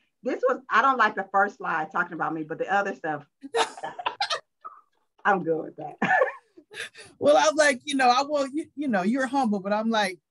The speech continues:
Speaker 2: the, the, the woman knows what she's talking about. So I wanna make sure everybody know, uh, knows that you know your stuff. But, you know, this is a certification and this is a discipline, but th-, these same techniques we can, you know, we can use in our everyday lives.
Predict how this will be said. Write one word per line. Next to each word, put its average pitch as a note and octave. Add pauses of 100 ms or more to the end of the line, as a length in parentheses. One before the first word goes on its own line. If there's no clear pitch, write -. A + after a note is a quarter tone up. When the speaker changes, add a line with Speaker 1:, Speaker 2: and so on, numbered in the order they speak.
(120)
Speaker 2:
the, A3 (180)
the, A#3+
the C#4+
woman D#4+
knows G#3+
what F3+
she's D#3
talking D#3+
about. E3
So G#3
I G#3
wanna B3
make A#3
sure A#3
everybody A3
know, G#3 (100)
uh, F#3+ (100)
knows G3
that F#3
you G3
know F#3+
your G3
stuff. G3+ (340)
But, B3
you C4
know, A#3+
this C4+
is -
a A#3
certification A3+
and G3
this G#3
is F3+
a -
discipline, A#3
but F#3
th-, A3
these B3+
same A3+
techniques G#3 (440)
we G#3+
can, F#3+ (300)
you G#3+
know, F3+
we G#3
can G#3
use G3+
in F#3
our F3
everyday F3+
lives. E3